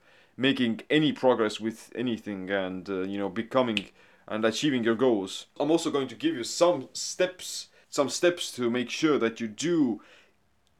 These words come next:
make the best out of this last month of December. So first off, the first step is to actually, you know, take a step back and to look at your situation objectively.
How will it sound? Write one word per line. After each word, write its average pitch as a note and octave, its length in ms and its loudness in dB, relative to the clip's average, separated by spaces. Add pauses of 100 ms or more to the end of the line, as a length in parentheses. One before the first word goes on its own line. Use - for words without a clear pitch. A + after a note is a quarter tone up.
make D#3+ 320 2
the B2+ 80 -4
best D3+ 420 2
out A#2+ 120 8
of G2+ 160 -2
this A2+ 220 -4
last B2+ 280 2
month B2 200 -4
of F#2 80 -14
December. G#2 580 -4 (1300)
So C#3+ 140 0
first F3 340 8
off, C#3+ 280 4
the B2 100 -6
first E3+ 260 6
step C3 240 2
is A#2+ 120 -4
to C3 120 4
actually, C3 300 -2
you A#2 120 0
know, A2 300 2 (300)
take F3 180 6
a D#3 60 2
step - 280 4
back - 520 4
and A#2+ 200 0
to B2+ 120 -2
look B2+ 300 6
at A2+ 200 6
your C3+ 280 6
situation B2+ 720 0
objectively. G2+ 840 0